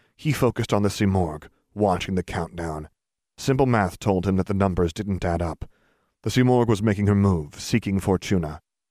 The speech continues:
He could do the math. It took her thirty seconds to get to Fortuna.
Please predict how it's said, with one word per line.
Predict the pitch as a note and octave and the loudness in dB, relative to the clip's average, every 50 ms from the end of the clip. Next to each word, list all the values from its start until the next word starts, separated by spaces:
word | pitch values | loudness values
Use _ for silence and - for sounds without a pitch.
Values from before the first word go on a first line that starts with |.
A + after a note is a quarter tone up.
| _ _ _ - | _ _ _ -18
He | - - | -12 -4
could | - A2+ | -2 0
do | G2 A#2 | 2 2
the | G2+ F2+ | 2 2
math. | E2+ E2+ E2 D2+ C#2+ - - - _ _ _ _ _ _ _ _ _ _ | 0 -2 -4 -6 -8 -12 -16 -20 _ _ _ _ _ _ _ _ _ _
It | - G#2 | -12 -8
took | - - A#2 - | -4 -4 -2 0
her | - A#2 | 0 -2
thirty | - - B2+ A#2 B2 A#2+ | 0 0 2 2 2 0
seconds | - - A2+ F#2 - F2 D2+ - | 0 -2 -4 -4 -4 -6 -10 -8
to | - F2 | -8 -6
get | - D#2+ | -6 -6
to | - F2+ | -6 -4
Fortuna. | - G2+ F2 - - G2 E2+ D2+ D2+ D2 | -2 -2 -2 0 -2 -4 -4 -4 -6 -12